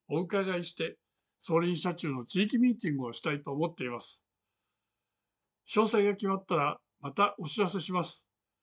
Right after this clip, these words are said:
えー、岩手の方、東北の方々、楽しみにしてください。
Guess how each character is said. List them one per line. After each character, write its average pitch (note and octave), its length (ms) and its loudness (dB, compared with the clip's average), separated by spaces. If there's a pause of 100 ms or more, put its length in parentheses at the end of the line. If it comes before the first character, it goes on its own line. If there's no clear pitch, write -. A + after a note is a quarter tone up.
(960)
え C#3 40 -14
ー、 C#3 140 -2
岩 E3 220 2
手 E3 120 0
の C#3+ 120 0
方、 D3+ 420 0 (220)
東 E3+ 300 2
北 G3+ 100 -4
の F3 120 0
方 E3+ 240 0
々、 E3 140 2 (480)
楽 F3+ 240 -2
し D4 120 -4
み C4+ 100 0
に F#3 80 -2
し - 60 -8
て D#3 100 -4
く C#3 80 -6
だ C3 80 -4
さ C#3 160 -4
い。 G#2+ 80 -6